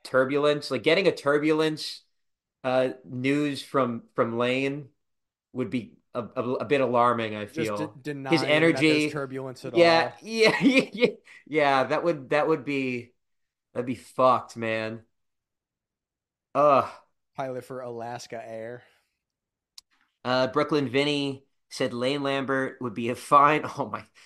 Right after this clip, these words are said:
Speaker 1: would be a fine mid-level bureaucrat for the Eric Adams administration. Very specific snipe.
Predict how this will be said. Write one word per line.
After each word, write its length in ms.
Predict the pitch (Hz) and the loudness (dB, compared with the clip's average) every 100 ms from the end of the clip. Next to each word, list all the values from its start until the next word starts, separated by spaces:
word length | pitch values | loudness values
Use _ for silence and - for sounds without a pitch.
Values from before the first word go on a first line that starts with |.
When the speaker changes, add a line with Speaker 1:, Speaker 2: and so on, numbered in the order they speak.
| _ _ _ | _ _ _
Speaker 1:
would 100 | 123 | -4
be 100 | 135 | -4
a 40 | |
fine 440 | 131 139 143 151 131 | 2 4 4 4 0
mid-level 520 | 135 135 135 127 131 | -2 2 0 2 0
bureaucrat 720 | 104 117 127 117 123 117 117 | -2 0 0 0 -2 -2 -2
for 120 | 113 | -8
the 160 | 110 110 | -6 -2
Eric 260 | 117 120 | 0 0
Adams 400 | - 113 113 110 | -2 -2 -2 -4
administration. 880 | 110 104 104 104 107 104 104 107 104 - _ _ _ | -8 -8 -10 -10 -10 -10 -10 -12 -14 -18 _ _ _
Very 520 | 107 123 156 185 185 151 | -4 2 6 8 8 4
specific 880 | - - 139 - 156 151 - 123 | -2 -8 -8 2 2 2 -2 -4
snipe. 600 | - 135 135 139 120 107 | -6 -4 0 2 0 -4